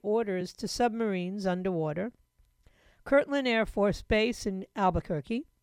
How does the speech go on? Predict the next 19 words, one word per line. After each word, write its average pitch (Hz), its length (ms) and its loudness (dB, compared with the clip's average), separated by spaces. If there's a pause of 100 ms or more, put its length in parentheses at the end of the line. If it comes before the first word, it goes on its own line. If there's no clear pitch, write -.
(760)
where 202 420 2 (420)
that's 220 280 -4
where 202 380 0
the 180 560 -6 (200)
Air 220 160 -2
Force 208 360 -4
Materiel 190 640 -2
Command's 180 540 -6
Nuclear 185 380 -2
Weapons 185 400 0
Center 147 340 -8
is. 165 400 -6 (1300)
Targeted 254 500 2
also 269 400 2
would 254 240 -2
be 247 400 -2
Peterson 285 500 4
Space - 440 -2
Force - 520 -4